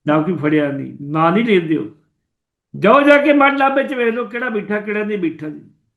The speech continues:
ਤੇ ਜਿਹੜਾ ਵੀ ਏਦਾਂ ਕਰੂਗਾ, ਉਹਦੇ ਖਿਲਾਫ ਇਹੋ ਜਿਹੀ ਕਾਰਵਾਈ। ਤੇ ਮੁੜ ਕੇ ਇਸ ਤੇ ਵੀ ਦੱਸ ਦਿਆਂ ਮੈਂ ਤੁਹਾਨੂੰ, ਬਿਕਰਮ ਮਜੀਠੀਏ ਤੋਂ ਬਾਅਦ ਵੱਡਾ ਕੋਈ ਬੰਦਾ ਮੁੜ ਕੇ ਫੜਿਆ ਵੀ ਨਹੀਂ ਗਾ।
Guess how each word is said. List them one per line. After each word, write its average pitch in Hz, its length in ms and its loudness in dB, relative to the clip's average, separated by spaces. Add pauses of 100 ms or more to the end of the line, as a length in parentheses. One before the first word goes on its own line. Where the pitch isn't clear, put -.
(920)
ਤੇ 185 100 0
ਜਿਹੜਾ 180 340 2
ਵੀ 220 140 2
ਏਦਾਂ 196 240 0
ਕਰੂਗਾ, 190 380 -4
ਉਹਦੇ 214 200 0
ਖਿਲਾਫ 175 280 -8
ਇਹੋ 165 160 -2
ਜਿਹੀ 208 160 -8
ਕਾਰਵਾਈ। 185 360 -6
ਤੇ 240 100 -10
ਮੁੜ 196 260 -6
ਕੇ 226 100 0
ਇਸ 208 100 2
ਤੇ 220 120 -8
ਵੀ 247 100 -4
ਦੱਸ 220 200 0
ਦਿਆਂ 202 120 -2
ਮੈਂ 202 80 -2
ਤੁਹਾਨੂੰ, 151 520 -6 (800)
ਬਿਕਰਮ 208 480 2
ਮਜੀਠੀਏ 220 520 -2
ਤੋਂ 262 140 -6
ਬਾਅਦ 226 340 0
ਵੱਡਾ 196 320 -2
ਕੋਈ 226 140 -6
ਬੰਦਾ 220 240 -6
ਮੁੜ 233 160 -8
ਕੇ 294 100 -4
ਫੜਿਆ 233 360 2
ਵੀ 302 80 4
ਨਹੀਂ 214 240 -2
ਗਾ। 135 80 -20